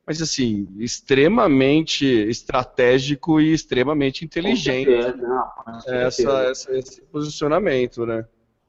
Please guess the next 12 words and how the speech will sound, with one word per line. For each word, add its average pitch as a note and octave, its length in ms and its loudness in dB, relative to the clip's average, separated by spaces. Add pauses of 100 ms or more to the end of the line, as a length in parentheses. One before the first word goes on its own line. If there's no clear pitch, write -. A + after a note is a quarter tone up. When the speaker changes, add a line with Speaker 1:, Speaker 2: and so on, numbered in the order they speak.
(680)
Speaker 2:
É. G#2 200 -16 (600)
E... A2+ 760 0 (1900)
Sim, A2+ 460 -4 (100)
e A2 220 -10 (180)
totalmente. A#2+ 560 0
Inclusive, B2+ 560 2 (220)
a A#2 80 -4
parte D#3 420 0
sobre, A#2 640 2 (520)
sobre A2+ 380 -6
a, A2 400 -6 (400)
o, A2 260 -2